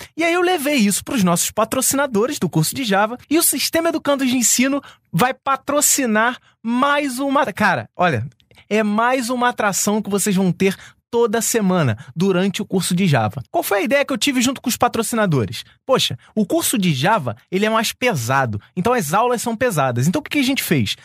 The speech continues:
A gente colocou aula separada de exercícios. Então, os exercícios vão vir na mesma semana da aula, pra gente não inflar as aulas. Só pra você ter uma ideia, tem aula que já passou de quarenta minutos.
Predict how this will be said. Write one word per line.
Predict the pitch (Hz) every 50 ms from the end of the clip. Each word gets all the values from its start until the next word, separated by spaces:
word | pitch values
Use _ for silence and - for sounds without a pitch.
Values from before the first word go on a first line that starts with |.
| - -
A | - 190
gente | 214 277 - -
colocou | 285 254 247 233 - - - 147 123 - - - _ _ _ _
aula | 208 214 226 240 262 277 285 320 - _ _
separada | - - - 285 - - - 254 226 202 202 214 214 226 247 - _ _ -
de | 170 208 233
exercícios. | 196 247 254 - - - - 233 196 - - 110 104 - - - - - _
Então, | 214 196 - 262 254 - _
os | - 330 339 285
exercícios | 269 254 220 214 196 170 - - - 269 294 - - 165 139 - - - - -
vão | 190 269 277 226
vir | 147 156 143 120 - - _ _
na | 202 214 220 220
mesma | 208 202 208 262 330 339 359 349 349
semana | - - 311 262 214 185 175 175 170 165
da | 156 147
aula, | 135 131 127 139 165 208 254 - - - _ -
pra | 175 160
gente | 175 180 - 185
não | 175 170 170 151 - - _ -
inflar | 180 190 180 - - - 190 180 208 233 240
as | 214 170 135 151
aulas. | 156 190 214 220 208 - - -
Só | - - 254
pra | 240 -
você | - 226
ter | 226 226
uma | 220 220
ideia, | 185 208 202 180 143 - - - _ _
tem | 226 233 220
aula | 214 220 240 240
que | 226 - 208
já | 160 202 220 233
passou | - - 208 190 - - - 220 214
de | -
quarenta | - - 208 196 202 220 214 247
minutos. | 220 226 233 208 220 226 175 - - 117 107 - - -